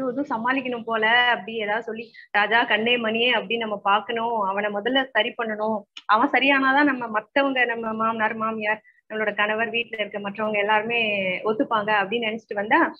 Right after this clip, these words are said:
அந்த குழந்தை வந்து அவ்வளவு அழகா புரிஞ்சுக்கிட்டு, "ஒண்ணும் problem இல்லம்மா, நீங்க போயிட்டு வாங்க, உங்க ஃப்ரெண்ட்ஸோட தானே, நீங்க போயிட்டு வாங்க, நான் இங்க இருந்துக்கிறேன்" அப்படின்னு சொல்லிட்டு, எடுத்த எடுப்புலயே வந்து ஓகே சொல்லிட்டு, இவங்களுக்கு வந்து பயங்கர shock.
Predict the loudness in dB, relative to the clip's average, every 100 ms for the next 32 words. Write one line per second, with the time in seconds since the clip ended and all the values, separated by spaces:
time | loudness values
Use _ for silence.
0 | _ -2 0 2 4 6 4 4 2 4
1 | 4 6 4 2 -2 -2 -2 -2 0 2
2 | 2 2 0 2 2 2 -2 -2 -2 -4
3 | -4 -6 -6 -6 -6 -8 -4 -4 0 0
4 | 2 0 -2 -4 -6 -6 -6 -6 0 0
5 | 0 _ _ 0 2 4 4 2 0 -2
6 | -2 -2 -4 -10 -12 -8 -8 0 2 4
7 | 2 -6 _ _ -4 0 2 2 0 0
8 | 0 0 0 0 0 0 -2 -4 -6 0
9 | 2 4 2 0 0 -2 -2 -2 2 0
10 | -2 _ _ -2 -2 0 -2